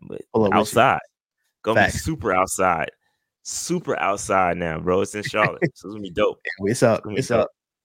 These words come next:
Speaker 1: All right, with that said, man, I actually gotta run. I know y'all asking for a mock, but I gotta get out of here. Uh, make sure you hit that like button, subscribe button, notification bell, get in the comments, all that good stuff.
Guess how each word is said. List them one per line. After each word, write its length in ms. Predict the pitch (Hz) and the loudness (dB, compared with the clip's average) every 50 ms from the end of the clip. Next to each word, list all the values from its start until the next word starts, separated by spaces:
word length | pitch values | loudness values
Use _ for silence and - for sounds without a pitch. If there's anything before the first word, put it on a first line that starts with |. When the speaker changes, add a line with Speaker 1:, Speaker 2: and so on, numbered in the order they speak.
| _ _ _ _ _ _ _ _ _ _ _ _ _ _ _ _ _ _ _ - | _ _ _ _ _ _ _ _ _ _ _ _ _ _ _ _ _ _ _ 2
Speaker 1:
All 80 | 139 165 | 4 4
right, 180 | 165 139 131 | 4 4 4
with 120 | 139 139 135 | 2 2 4
that 200 | 170 165 156 - | 4 4 4 4
said, 220 | - 170 156 139 | 4 4 4 6
man, 100 | 127 113 | 6 4
I 220 | 117 127 - - 113 | 4 2 4 2 2
actually 220 | 143 - - 127 | 2 2 2 4
gotta 180 | 131 120 104 101 | 4 4 4 4
run. 180 | 107 120 110 | 2 4 4
I 80 | 98 101 | 4 4
know 120 | 127 135 | 6 6
y'all 120 | 127 127 104 | 6 8 8
asking 300 | 82 104 117 - - - | 6 6 2 0 -4 0
for 160 | - 117 107 | 4 4 4
a 20 | |
mock, 300 | 101 107 113 113 - - | 6 6 4 4 4 2
but 100 | 92 95 | 0 0
I 60 | 104 110 | 2 4
gotta 160 | 113 104 95 | 2 2 2
get 100 | 101 101 | 2 2
out 160 | 98 101 98 | 4 4 2
of 60 | 104 | 2
here. 220 | 107 104 101 92 - | 2 0 0 0 0
Uh, 180 | - 95 98 92 | 0 2 2 2
make 180 | 95 110 120 - | 2 0 -2 -2
sure 120 | - 156 | -2 -2
you 20 | |
hit 40 | 139 | 2
that 140 | 143 123 113 | 2 4 6
like 240 | 120 123 123 123 127 | 6 4 4 4 2
button, 160 | 127 117 117 | 0 0 0
subscribe 440 | - 107 - - 123 113 110 110 110 | -2 -8 -4 0 2 2 2 2 0
button, 120 | 117 110 113 | -2 -4 -4
notification 400 | 107 107 - 117 110 - - 113 | -6 -6 -6 -6 -8 -6 -6 -6
bell, 100 | 107 104 | -4 -2
get 80 | 113 | -2
in 40 | 101 | -4
the 40 | 104 - | -4 -2
comments, 360 | - 113 110 110 110 104 - | 0 2 2 2 0 -2 0
all 120 | 85 104 107 | 0 2 2
that 120 | 107 92 | 2 0
good 120 | 107 107 - | -2 -4 -2
stuff. 300 | - - 107 104 101 | 0 2 2 4 2